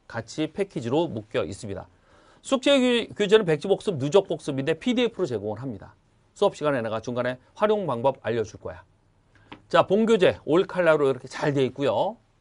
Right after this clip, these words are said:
자, 그리고, 어, 이런 거 요약 정리, 진단 테스트, 개념 확인 문제 이런 거 다 있습니다. 본교재 이런 거 여러분들이 쭉 하시면 되고, 그리고 뒷부분에 고난도 스킬 일곱 가지가 이렇게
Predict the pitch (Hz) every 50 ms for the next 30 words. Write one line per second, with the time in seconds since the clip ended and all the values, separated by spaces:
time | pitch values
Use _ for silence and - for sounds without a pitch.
0 | _ _ _ _ _ _ _ _ - 131 123 117 110 127 139 139 170 185 196 202
1 | 214 214 220 220 - _ _ _ _ _ - 107 110 113 113 110 113 113 113 113
2 | - 139 139 139 127 113 110 95 - _ _ _ _ _ _ _ - 139 151 160
3 | 156 - 143 123 123 131 143 127 - - _ _ _ _ _ _ _ _ - 127
4 | 127 135 143 135 - 165 156 - - 156 123 - - _ - - 127 135 156 165
5 | 165 147 147 143 135 123 120 123 127 117 110 113 110 - 101 98 87 - - 95
6 | 90 - - _ _ _ _ - 147 156 131 127 - - 92 90 85 _ _ _
7 | _ _ _ _ _ _ _ - 123 131 131 127 123 117 113 113 107 110 120 120
8 | 147 143 135 127 117 113 107 107 110 151 - - - _ _ _ _ _ _ _
9 | - 170 180 208 220 214 - 180 185 180 - 202 180 190 196 196 - - - 160
10 | 170 170 165 170 - - - 175 - - 151 165 185 196 190 208 208 - 170 147
11 | 139 139 143 123 120 113 - 139 139 139 -